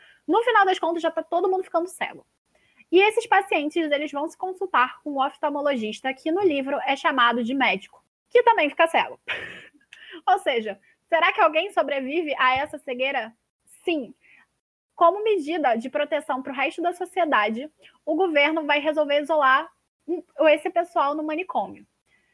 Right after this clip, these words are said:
Quando o médico vai ser isolado no manicômio, a esposa dele tá junto. Só que ela não quer deixar ele sozinho nessa situação.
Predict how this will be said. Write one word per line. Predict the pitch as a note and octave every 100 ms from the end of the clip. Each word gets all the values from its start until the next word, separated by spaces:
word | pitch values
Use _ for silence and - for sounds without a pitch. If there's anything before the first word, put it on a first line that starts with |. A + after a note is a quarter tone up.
| _
Quando | - G#4+ D5+ D5
o |
médico | E4+ A#3+ A3+ C4+
vai | B3 E4+ A#4+
ser | - D4
isolado | C4 B3 C#4 A3+ A3
no | G#3+
manicômio, | G#3+ A#3 - A3 A3 A3+ _
a | -
esposa | E4 - D#4+ D#4
dele | D#4 C#4+ D4
tá | D#4+
junto. | D4+ A3+ F3+ - _ _
Só | -
que | D#4+ F#4+
ela | E4+
não | F#4
quer | F#4+ D4
deixar | D4 D4 C#4+
ele | C4+
sozinho | C4+ D#4 C4+ B3+
nessa | C4 B3+ C4+
situação. | - C4+ C#4+ - F#3